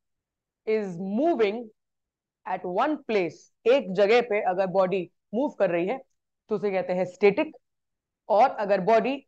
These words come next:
एक जगह से दूसरी जगह पे मूव कर रही है, उसे कहते हैं dynamics। अब ये भी दो type का हो गया, kinetics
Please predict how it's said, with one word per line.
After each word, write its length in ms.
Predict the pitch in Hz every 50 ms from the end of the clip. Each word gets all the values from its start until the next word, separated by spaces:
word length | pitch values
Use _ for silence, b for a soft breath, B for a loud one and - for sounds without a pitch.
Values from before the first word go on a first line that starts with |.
| _ 254
एक 300 | 285 330 269 220 190 170
जगह 340 | - 220 208 202 262 294
से 200 | 311 - 359 339
दूसरी 380 | 240 202 262 277 262 277 339 285
जगह 360 | 196 165 - 208 185 294 339
पे 120 | 339 330 285
मूव 220 | 247 220 214 214
कर 220 | 214 - 185 165
रही 140 | - 170 175
है, 60 | 202
उसे 180 | 240 220 185 185
कहते 160 | 185 180 -
हैं 100 | 311 254
dynamics। 500 | 208 185 - 143 143 - - - - _ _ _ _ _ _ _ _ _ _ _ _ _ _ _ _ _ _ _ _ _ _
अब 140 | 202 202 190
ये 120 | 214 220 220
भी 120 | 202 240
दो 160 | 185 214 214
type 240 | 214 226 214 208 214 -
का 60 | 220
हो 140 | 208 202 202
गया, 160 | 202 202 202 - _ _ _ _ _ _ _ _ _ _ _ _ _ _ _ _ _ _ _ _ _ _ _ -
kinetics 400 | 208 220 240 220 339 339 -